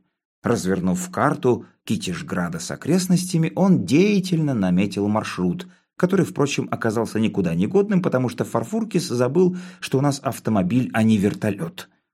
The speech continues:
Я предложил ему свой вариант. Озеро, болото, холм. На озере мы должны были рассмотреть дело плезиозавра,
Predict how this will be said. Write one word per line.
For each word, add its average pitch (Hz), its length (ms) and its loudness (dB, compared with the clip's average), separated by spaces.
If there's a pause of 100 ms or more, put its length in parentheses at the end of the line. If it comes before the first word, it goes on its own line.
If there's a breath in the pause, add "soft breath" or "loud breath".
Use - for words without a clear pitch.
(180)
Я 196 220 6
предложил 156 480 2
ему 131 240 2
свой 107 300 0
вариант. 92 560 -4
Озеро, 160 580 6 (180)
болото, 95 720 0 (120)
холм. - 500 -4 (560)
На 185 160 6
озере 127 300 4
мы 110 140 4
должны 101 320 4
были 95 160 2
рассмотреть 95 640 -2
дело 104 280 2
плезиозавра, 98 960 -2